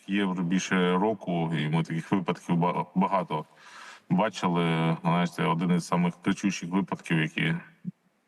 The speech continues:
весь мі-, світ побачив, коли дрон, е, цілеспрямовано атакував, е, хлопчика, дитину, такий, е, д-, однорічний хлопчик, і грався в манежі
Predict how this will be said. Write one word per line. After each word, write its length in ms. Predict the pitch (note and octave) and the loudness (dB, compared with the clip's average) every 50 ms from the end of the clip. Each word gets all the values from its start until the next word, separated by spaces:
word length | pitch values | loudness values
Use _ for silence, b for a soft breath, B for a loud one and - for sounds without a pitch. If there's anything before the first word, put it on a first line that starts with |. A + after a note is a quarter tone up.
| _ _ _ _ _ _ _ | _ _ _ _ _ _ _
весь 440 | - E2+ F2+ F2+ E2+ - - - - | -2 0 2 2 0 -2 -6 -4 0
мі-, 340 | E2+ F2 F2+ F2+ - - E2+ | 2 2 2 2 0 -4 -12
світ 320 | - - - G2+ F2 - | -4 0 0 0 0 0
побачив, 560 | - F#2 F2 E2+ G2+ G#2 A2 - - E2+ D#2+ _ _ | -2 0 0 2 0 0 -2 -4 -6 -6 -8 _ _
коли 300 | - D#2+ E2 - - - B B B B B B B B B B B - | -4 -2 0 0 0 -2 B B B B B B B B B B B 0
дрон, 440 | F#2 F2+ G#2 G#2 G#2 G2+ G2 F#2 F2 - - - - | 2 2 4 2 4 2 2 2 0 -4 -12 -6 -2
е, 380 | E2 E2 E2 E2 E2 E2+ E2 - - | 0 0 2 2 0 0 -2 -4 -4
цілеспрямовано 800 | - G2+ F#2+ G2 - - - G2+ G2 G2+ G2+ G#2 G#2 G2+ F#2 | -2 0 0 0 0 0 0 0 2 2 2 2 2 2 2
атакував, 680 | F2 E2+ - - - - F2 - F3 E3 D#3+ - - - _ - | 0 -2 -4 -8 -4 0 0 0 0 -2 -4 -10 -20 -10 _ -2
е, 300 | E3 - E2 - D#3+ E3 | 0 0 0 0 -2 -4
хлопчика, 680 | - - - F#2+ F#2 E2 - - - - - F2 E2+ - - _ _ | -8 -4 -2 -2 -2 0 -4 -8 -12 -6 -4 -4 -4 -4 -8 _ _
дитину, 600 | F2+ F2 F#2 F#2+ E2 - G2 G2 F#2 F2+ F2 E2+ - B B B B B B B B B B | 0 2 2 0 0 2 0 2 2 2 0 -2 -4 B B B B B B B B B B
такий, 440 | - - - E2 E2 E2 D#2+ D#2 - - - - | -16 -4 -2 0 0 0 -2 -4 -6 -10 -6 -4
е, 180 | E2 D2+ - - - - - - | -2 -2 -2 -2 -4 -4 -4 -4
д-, 240 | - - D#3+ - | -4 -4 -4 -2
однорічний 840 | E2+ - F2+ E2+ D#2+ F#2 F#2 E2+ F2 E2 D#2+ - - E2+ D#2+ E2 E2 | -2 0 -2 0 2 0 2 2 0 -2 -2 -2 0 0 0 0 -2
хлопчик, 580 | - - - F#2+ F#2+ F#2 - - - - - | -4 -2 0 0 0 -2 -4 -10 -10 -6 -2
і 180 | - F2 E2+ E2+ | -2 0 0 0
грався 400 | E2 F2+ F#2 F2+ F2+ - - E2+ | -2 -2 -2 -2 -2 -4 -4 -4
в 120 | E2 D#2+ | -2 0
манежі 560 | D#2+ F2 F2 F2+ F#2 F2+ F2 E2 E2 E2 D#2+ | 2 4 4 4 4 2 2 0 0 -2 -2